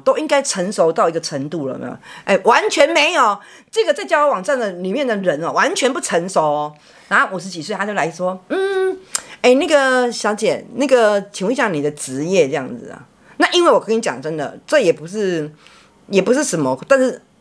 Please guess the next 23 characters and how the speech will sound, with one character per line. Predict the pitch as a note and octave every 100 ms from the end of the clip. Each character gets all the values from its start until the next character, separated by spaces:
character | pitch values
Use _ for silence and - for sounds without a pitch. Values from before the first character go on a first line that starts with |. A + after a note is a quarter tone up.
| _
我 | - G3+
如 | F#3 A3+ F#4+
果 | C4 F#3
跟 | B3+
人 | B3 G3+
家 | G#3
讲 | G#3 D3+ -
我 | - D#3
是 | D3 G#3+
酒 | D#3
店 | D3 E3
妈 | C#3
妈 | C#3 D3
桑， | D#3 A#2+ G#2+
没 | B2 F#3
有 | A3+
人 | C#3+
会 | D3
跟 | D#3+ E3
我 | B2
做 | D3
朋 | C3 A#2
友。 | A#2